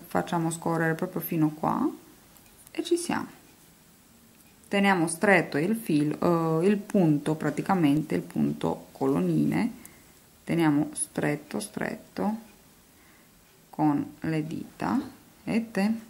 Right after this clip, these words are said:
E procediamo. Ecco. Ci siamo.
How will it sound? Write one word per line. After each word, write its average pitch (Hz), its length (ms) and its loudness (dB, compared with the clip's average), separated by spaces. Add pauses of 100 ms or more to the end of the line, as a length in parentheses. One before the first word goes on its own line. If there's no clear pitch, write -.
(880)
E 269 300 0 (1200)
procediamo. 214 880 -2 (4000)
Ecco. - 320 -18 (3250)
Ci - 180 -4
siamo. - 260 -10